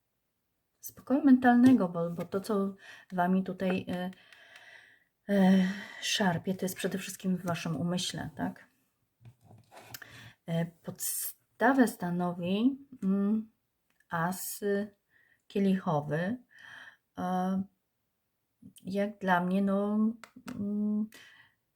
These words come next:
ciśnie się na usta, ktoś powinien tutaj kogoś przeprosić, tak?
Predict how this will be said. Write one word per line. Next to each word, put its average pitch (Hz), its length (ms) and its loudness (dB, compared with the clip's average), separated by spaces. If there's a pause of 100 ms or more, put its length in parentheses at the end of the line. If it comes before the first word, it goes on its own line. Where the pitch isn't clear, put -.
(520)
ciśnie 208 360 -2
się 208 160 0
na 208 140 4
usta, 190 300 2
ktoś 190 280 -4
powinien 185 560 -2
tutaj 165 400 -4
kogoś 165 340 -6
przeprosić, 185 840 -4
tak? - 380 -6